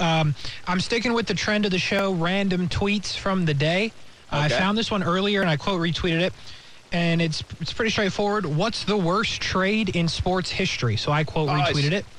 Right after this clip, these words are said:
Speaker 2: I saw you do that. Tell us who you had, 'cause I thought you had some pretty good ones.
Speaker 1: Yeah, so mine are both baseball, and the first one is the obvious one that is consensus really bad, uh, for the Pirates. That would be Tyler Glasnow, Austin Meadows, and Shane Baz for Chris Archer, who
Speaker 2: Terrible.
Speaker 1: now has returned to the Rays.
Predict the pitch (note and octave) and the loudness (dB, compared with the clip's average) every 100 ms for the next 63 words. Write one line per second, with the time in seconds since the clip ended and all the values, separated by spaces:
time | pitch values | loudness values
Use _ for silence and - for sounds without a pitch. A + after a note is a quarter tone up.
0 | - F#3 - A#3+ C4 C#4+ A3 D#3+ F3+ C3+ | -6 -4 -2 -2 -2 0 -2 0 0 0
1 | F#3+ D4 C4 C4 A#3 G3+ G3+ D3 C#3+ D#3 | 0 -2 -2 -4 -2 0 0 0 -2 0
2 | F#3+ G#3 G3 F3 G3 E3+ G3 E3+ F#3 C3+ | 0 -2 0 -2 -2 -2 -2 0 -2 -2
3 | G#2 F#3 E3 F3 F3 G#3 A#3+ A3 G3 F#3+ | -2 0 2 2 2 2 2 0 0 0
4 | F3+ - E3+ F3 D#3+ D#3 D3+ C#3+ F3+ F3+ | 0 0 0 2 2 2 0 0 0 0
5 | F#3 E3+ D#3 C#3+ D#3 D#3+ E3 D#3+ D3+ E3 | 2 2 0 0 0 2 2 2 0 2
6 | D#3 D#3 C#3 C#3 C3+ C#3+ C3 D#3 C#3+ C#3 | 2 2 2 0 0 0 0 0 2 0
7 | C#3 C#3+ C#3 C#3 C#3+ D#3 - - - - | 2 2 2 2 2 0 -6 -16 -16 -4
8 | C3+ B2 A#2+ C3+ B2 E3 E3 E3 - C#3 | 0 2 2 2 0 2 2 2 2 2
9 | C3+ B2 D3+ C#3+ C3+ C#3 C#3 D3 C#3 C3+ | 2 2 2 2 2 2 2 2 2 2
10 | - - - - D3 C#3 C#3+ C3+ C3+ C3 | 0 -10 -12 -2 0 2 2 2 2 2
11 | B2+ B2 C#3 B2+ B2+ B2+ B2+ A#2+ B2 - | 2 2 2 2 2 2 2 0 -2 -2
12 | C3 A#2 D#3 F3 - F3+ F3+ - - - | 0 0 0 0 2 0 0 -6 -10 -2
13 | C#3 C3 D3 C#3 C3+ B2 A2+ A2+ - F3 | 2 2 4 2 2 2 0 -2 0 2
14 | C#3 C3 A#2+ A#2+ B2 C#3 | 2 2 2 2 2 0